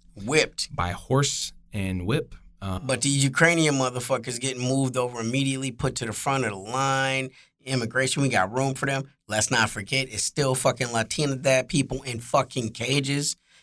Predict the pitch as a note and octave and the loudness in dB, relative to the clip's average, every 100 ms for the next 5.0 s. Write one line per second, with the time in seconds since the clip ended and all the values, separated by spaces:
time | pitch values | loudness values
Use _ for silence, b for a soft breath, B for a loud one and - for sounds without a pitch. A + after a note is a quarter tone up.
0 | - B2+ C3+ B2+ - D#3 D3 C3 - D#3+ | -2 2 2 4 4 6 4 2 2 4
1 | D3+ A#2 A2 - D3+ D3+ C3 A#2 A#2+ A2+ | 4 2 -2 4 4 6 4 2 0 0
2 | A2 F3 D#3 - _ _ _ - G2 G#2 | 2 4 4 0 _ _ _ -6 -4 2
3 | D3+ C3+ B2+ G#2+ G#2 - B2 A2+ - - | 4 4 2 2 2 2 0 0 -2 2
4 | D3 E3 D#3+ B2+ G#2 G2+ A2 A#2+ G#2+ G#2+ | 2 4 2 2 2 -2 -2 -6 -6 -6